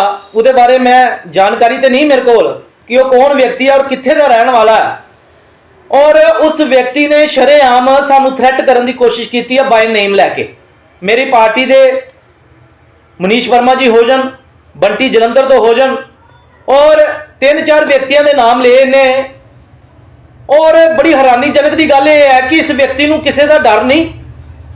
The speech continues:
ਬੜਾ ਬੇਖੌਫ ਹੋ ਕੇ ਕਹਿ ਰਿਹਾ ਕਿ ਜਿਸ ਤਰ੍ਹਾਂ ਸੂਰੀ ਨੂੰ ਚਾਰ ਨਵੰਬਰ ਨੂੰ ਟੰਗਿਆ ਸੀ, ਉਸੀ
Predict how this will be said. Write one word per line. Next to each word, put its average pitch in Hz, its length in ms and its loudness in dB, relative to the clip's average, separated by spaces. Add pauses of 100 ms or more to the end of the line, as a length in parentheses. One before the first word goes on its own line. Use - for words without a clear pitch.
(1160)
ਬੜਾ 277 240 0
ਬੇਖੌਫ 285 520 0
ਹੋ 311 140 0
ਕੇ 269 140 -2
ਕਹਿ 277 200 2
ਰਿਹਾ 302 180 2
ਕਿ 302 120 -2
ਜਿਸ 262 200 -2
ਤਰ੍ਹਾਂ 302 320 0
ਸੂਰੀ 269 360 0
ਨੂੰ 285 600 2 (420)
ਚਾਰ 254 340 2
ਨਵੰਬਰ 269 420 0
ਨੂੰ 285 220 0
ਟੰਗਿਆ 262 420 0
ਸੀ, 285 220 0
ਉਸੀ 277 300 -2